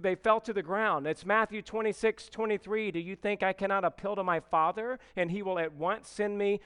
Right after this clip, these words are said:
more than twelve legions of angels?" Uh, Jesus said to Pilate, "You have no authority over me unless it had been given to you from above." So no, no, no one took Jesus' life for him. He offered it up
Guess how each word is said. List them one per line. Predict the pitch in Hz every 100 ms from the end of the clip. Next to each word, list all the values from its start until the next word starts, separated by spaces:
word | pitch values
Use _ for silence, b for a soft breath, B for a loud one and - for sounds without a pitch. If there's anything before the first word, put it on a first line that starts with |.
| B
more | 160 180 202
than | 214 180
twelve | 151 - 202 202 214
legions | 180 175 214 214 214 190
of | -
angels?" | 170 180 202 226 262 262 - b b b
Uh, | 185
Jesus | 170 226 226 -
said | 226
to | 214
Pilate, | - 214 220 233 240 b b b b b b
"You | 202
have | 214 202
no | 185 220 277
authority | 269 226 214 190
over | 190 175 175
me | 170 175
unless | 170 175 -
it | 170
had | 156
been | 156
given | 143 196 170
to |
you | 156 151
from | 156 160
above." | 170 202 196 143 - - _ _ _ _ _ _
So | - 208
no, | 220 226
no, | 196
no | 220 247
one | 254 196
took | - 220 -
Jesus' | 185 170 156 156
life | 160 147 -
for | 143
him. | 135 151 208 _ _ _ _ _ -
He | 202 185
offered | 165 180 202 226 226
it | 233 233 - _
up | 185 196 -